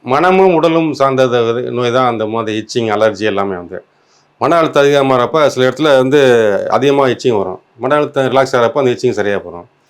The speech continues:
ஒரு உண்மையிலே வந்து டீடாக்ஸ் பண்ண வேண்டியிருக்கும். குடல், குடல் சுத்தம், அதே போல வந்து கல்லீரல் சுத்தம். ஆஹ், வேப்பம் கொழுந்து கஷாயம் இதெல்லாம் சாப்பிடலாம்.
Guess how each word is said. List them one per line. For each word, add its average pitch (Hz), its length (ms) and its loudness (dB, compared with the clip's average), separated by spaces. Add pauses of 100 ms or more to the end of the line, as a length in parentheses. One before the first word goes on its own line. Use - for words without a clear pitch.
(220)
ஒரு 123 120 0
உண்மையிலே 160 340 2
வந்து 156 580 0
டீடாக்ஸ் 165 340 0
பண்ண 123 160 0
வேண்டியிருக்கும். 110 480 -6 (440)
குடல், 110 580 -2
குடல் 117 200 -4
சுத்தம், 107 300 -6
அதே 117 140 -2
போல 110 160 -4
வந்து 113 200 -2
கல்லீரல் 117 400 -2
சுத்தம். 104 460 -8 (880)
ஆஹ், 104 1160 -2
வேப்பம் 143 400 -2
கொழுந்து 127 580 0 (240)
கஷாயம் 113 540 -2
இதெல்லாம் 110 240 -6
சாப்பிடலாம். 104 540 -4